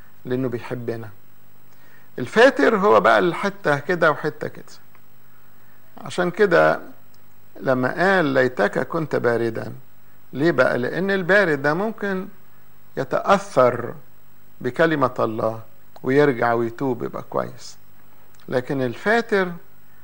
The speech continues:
لما تيجي تكلمه يقول لك: "الكلام ده احنا اللي بنقوله، ده أنا بخدم في الكنيسة، آه، ده كلام وعظ".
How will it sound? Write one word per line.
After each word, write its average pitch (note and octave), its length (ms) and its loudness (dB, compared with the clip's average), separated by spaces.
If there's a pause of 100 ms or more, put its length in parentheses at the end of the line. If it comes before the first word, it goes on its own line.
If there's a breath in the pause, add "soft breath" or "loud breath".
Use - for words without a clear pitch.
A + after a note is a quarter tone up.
(280 soft breath)
لما B2 200 -6
تيجي A3 280 -4
تكلمه C3 540 0
يقول A3 200 -2
لك: F#3+ 180 -4
"الكلام D#3+ 400 -4
ده D#3+ 60 0
احنا C#3 220 -6
اللي A#2 140 -4
بنقوله، A#2 500 -4 (200)
ده C#3+ 200 -2
أنا F#3 120 0
بخدم F3+ 340 -2
في - 100 -10
الكنيسة، A#2+ 540 -10 (1200 soft breath)
آه، - 720 -4
ده G3 400 0
كلام - 320 -4
وعظ". F3+ 320 -2